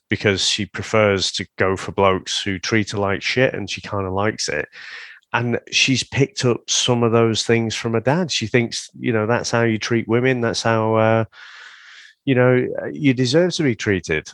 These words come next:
I, I, you know, without getting into amateur psychology, I genuinely think that is it. And I thought her, uh, her mum was the star of the show. Um, and I just hope, mind you, we've seen the previews for next week, haven't we? So I,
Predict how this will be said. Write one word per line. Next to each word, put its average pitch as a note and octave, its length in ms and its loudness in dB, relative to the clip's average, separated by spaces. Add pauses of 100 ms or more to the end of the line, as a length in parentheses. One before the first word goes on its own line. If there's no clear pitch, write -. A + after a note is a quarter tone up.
(120)
I, G#2+ 120 2
I, F#2 260 -2 (240)
you E3+ 120 -8
know, C3 100 2
without B2 380 2
getting A2+ 240 2
into G2+ 280 -2
amateur G#2 380 -2
psychology, G2 960 0 (120)
I A2 60 -6
genuinely A#2+ 720 2
think G#2+ 440 -2 (180)
that F2 180 0
is F#2 120 -6
it. C3 280 2
And G2+ 120 0
I G2+ 120 2
thought F#2+ 400 0
her, F2 320 -4
uh, E2 320 -2 (100)
her - 300 -4
mum G#2+ 260 0
was G2 240 -2
the E2+ 80 -8
star F#2 380 2
of E2 80 -2
the E2 80 -4
show. B2 420 2 (480)
Um, F2 480 -4 (320)
and G#2+ 180 0
I A2+ 60 2
just A#2 320 0
hope, G#2+ 360 2 (220)
mind G#2+ 280 2
you, F2 100 2
we've F2 120 -2
seen C3+ 180 2
the G2 80 -2
previews F2+ 520 2
for - 120 -8
next F2 260 -2
week, G2 200 2
haven't F2 200 0
we? D#2+ 140 -4
So F2 200 -2
I, F2+ 200 -4